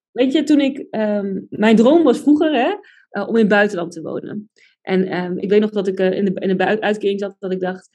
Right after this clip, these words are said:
"Oh, lijkt me zo tof om ooit een keer Jeff Walker te ontmoeten, naar Amerika te gaan." Nou, nooit weten dat ik naar een Amerikaanse man krijg. En, nou ja, dat is natuurlijk ook zo gemanifesteerd. En,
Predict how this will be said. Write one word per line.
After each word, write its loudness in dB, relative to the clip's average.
"Oh, 4
lijkt 4
me 2
zo 2
tof 0
om -8
ooit 0
een -6
keer 0
Jeff -2
Walker -4
te -10
ontmoeten, -8
naar -8
Amerika 0
te -12
gaan." -14
Nou, -14
nooit 6
weten 4
dat -4
ik -2
naar -2
een -8
Amerikaanse -4
man 0
krijg. -6
En, -14
nou -4
ja, -14
dat -2
is -2
natuurlijk -2
ook -6
zo 2
gemanifesteerd. 0
En, -2